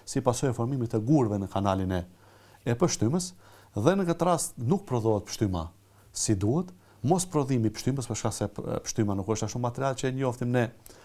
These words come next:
ë, në pamje të parë i keq, ashtu duhet eliminuar dhe është e ndotur. Jo, pështyma në përbërjen e vet ka substanca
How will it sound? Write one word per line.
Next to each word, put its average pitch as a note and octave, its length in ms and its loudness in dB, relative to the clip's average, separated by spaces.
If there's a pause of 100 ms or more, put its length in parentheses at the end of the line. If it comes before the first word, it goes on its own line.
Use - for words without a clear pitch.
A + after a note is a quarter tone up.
(180)
ë, A#2 140 0 (1000)
në A#2 160 -2
pamje A2+ 260 4
të - 80 -16
parë G#2+ 280 4
i - 80 -20
keq, G#2+ 260 2
ashtu G2+ 180 -2
duhet G2+ 220 2
eliminuar G2 640 2
dhe G2+ 160 4
është - 340 -16
e G2+ 80 2
ndotur. F2+ 380 2
Jo, C#3+ 160 2 (360)
pështyma C#3 320 2
në A#2 60 -6
përbërjen A2 360 4
e G2 60 0
vet B2+ 200 2
ka A2 100 6
substanca A#2 580 0